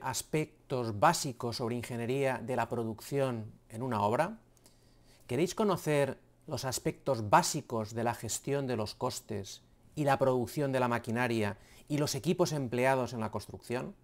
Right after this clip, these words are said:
Estamos hablando tanto de obras civiles como de edificación. Mi nombre es Víctor Yepes y soy catedrático de Ingeniería de la Construcción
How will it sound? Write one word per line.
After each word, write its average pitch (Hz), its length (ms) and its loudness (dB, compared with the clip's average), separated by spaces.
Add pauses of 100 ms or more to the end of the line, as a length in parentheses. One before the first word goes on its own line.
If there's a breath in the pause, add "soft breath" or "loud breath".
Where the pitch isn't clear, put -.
(720 soft breath)
Estamos 180 360 2
hablando 143 420 4
tanto 120 600 -2 (600 soft breath)
de 107 320 0
obras 147 420 2
civiles 156 520 0
como 143 320 -2
de 139 220 2
edificación. 110 640 -4 (1300 loud breath)
Mi 156 80 2
nombre 165 400 10
es 131 80 2
Víctor 123 320 2
Yepes 151 420 4
y 127 60 -4
soy 131 180 0
catedrático 131 840 0
de 131 80 0
Ingeniería 117 500 0
de 110 80 2
la 104 140 2
Construcción 131 720 -2